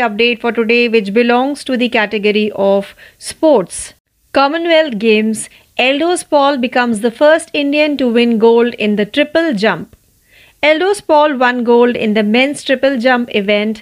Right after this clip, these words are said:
at the Commonwealth Games twenty twenty-two in a first for India.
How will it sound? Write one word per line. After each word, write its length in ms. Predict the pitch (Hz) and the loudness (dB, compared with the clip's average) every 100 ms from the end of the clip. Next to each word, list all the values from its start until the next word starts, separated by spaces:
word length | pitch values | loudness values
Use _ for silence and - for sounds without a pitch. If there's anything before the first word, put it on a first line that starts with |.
| - - - | -18 -20 -6
at 200 | 214 214 | -4 -4
the 140 | 240 | -6
Commonwealth 680 | 240 285 277 320 311 320 269 | -2 0 0 -2 0 0 0
Games 360 | 226 233 233 - | 0 0 0 -4
twenty 440 | 254 233 226 247 | 0 0 0 -4
twenty-two 800 | 240 220 214 233 226 311 277 202 - - - | 0 0 0 -2 -2 -2 0 -2 -8 -20 -4
in 140 | 262 254 | 0 0
a 100 | 254 | 0
first 520 | - 311 330 330 - | 2 4 4 0 -8
for 260 | 240 226 220 | -2 0 0
India. 460 | 247 240 214 185 | 0 2 2 0